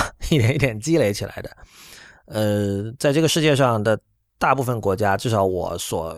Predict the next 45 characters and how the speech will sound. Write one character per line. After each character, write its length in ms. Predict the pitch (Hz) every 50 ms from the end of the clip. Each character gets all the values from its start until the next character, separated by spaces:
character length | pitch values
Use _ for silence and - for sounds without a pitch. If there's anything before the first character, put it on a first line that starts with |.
| 90 101
我 160 | 101 104 131
有 80 | 139
了 180 | 113 104 101 151
解 100 | 170 139
的 80 | 101 95
国 140 | - 101
家 140 | 101 104 104
里， 100 | 104 98
人 160 | 92 90 95
脉 200 | 107 123 120 110
都 120 | 104 113 117
是 60 | 120
非 120 | - 139
常 140 | 131 127 135
重 200 | 131 - 190 143
要 160 | 120 101 87 85
的。 120 | - - 85
就 200 | 95 92 98 92
是 100 | 95 98
那 140 | 104 107
句， 260 | 98 98 107 101 98 90 - - - - - - - - -
那 60 | -
句 80 | 117 117
话 240 | 113 - 123 113 110
叫， 520 | 107 110 101 98 95 95 92 90 92 95 - - _ -
嗯， 80 | 117 113 - 113 113 107
很 160 | - - 107
多 120 | 104 120
时 80 | 120 123
候 100 | 123 120
你 140 | 117 104 95
认 180 | 117 156 143
识 80 | 117 113
谁 220 | 98 - 98 104
比 100 | 104 113
你 140 | 110 104 95
知 160 | 92 - 160
道 140 | 160 160 135
什 100 | 110 98
么 80 | 95 98
更 120 | - 113
加 100 | 104 107
重 200 | 107 - 123 95
要。 200 | 92 - - - - - - - - - - - - - _
呃， 380 | - 160 143 143 147 147 147